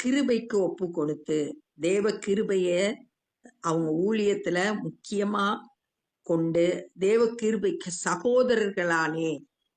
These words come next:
சகோதரன்றது அந்த அந்தியோகியாவில இருந்த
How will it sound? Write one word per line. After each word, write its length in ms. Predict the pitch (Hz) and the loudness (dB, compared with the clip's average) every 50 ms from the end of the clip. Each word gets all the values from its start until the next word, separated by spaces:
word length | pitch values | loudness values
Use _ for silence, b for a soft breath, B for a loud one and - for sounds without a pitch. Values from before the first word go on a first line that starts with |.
| - - | -12 -4
சகோதரன்றது 1080 | - 190 190 185 226 220 226 220 220 202 208 202 202 196 185 180 180 175 185 220 254 269 | -2 -2 0 2 4 4 4 4 4 2 2 0 0 0 0 0 0 0 0 0 0 0
அந்த 580 | - - 180 175 170 175 180 175 165 170 170 170 - - - | 0 -2 -2 0 0 0 -2 0 0 0 0 0 -4 -8 -8
அந்தியோகியாவில 920 | - 180 185 202 202 220 220 208 208 196 190 - 185 180 170 165 165 165 156 | -4 -2 -2 0 0 0 0 2 0 0 0 -2 -2 0 0 0 0 0 -2
இருந்த 380 | 151 147 156 165 185 226 254 | -2 -4 -4 -2 -2 -2 -2